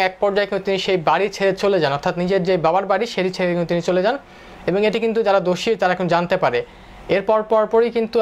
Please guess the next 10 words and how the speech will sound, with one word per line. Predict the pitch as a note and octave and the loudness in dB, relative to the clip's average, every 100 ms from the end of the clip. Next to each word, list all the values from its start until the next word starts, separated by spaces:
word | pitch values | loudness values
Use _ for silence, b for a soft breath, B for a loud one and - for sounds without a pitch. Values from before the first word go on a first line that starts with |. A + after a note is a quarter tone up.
| G3+ | 0
আসলে | - G#3 F#3+ | 0 -2 2
তারা | F3 E3+ D#3+ | 2 4 2
যে | D#3+ D#3+ | 2 0
ভিডিওটি | F#3+ A#3 A3+ | 0 -2 -2
সেটি | G3+ F#3 | -2 0
কিন্তু | F#3 F3 | 0 2
তারা | F3 E3 | 0 0
Facebook-এ | F#3 E3 E3+ E3 - | 0 0 -2 -4 -2
ছড়িয়ে | G3 G3+ D3+ | 0 2 2
দেয়। | B2+ | 0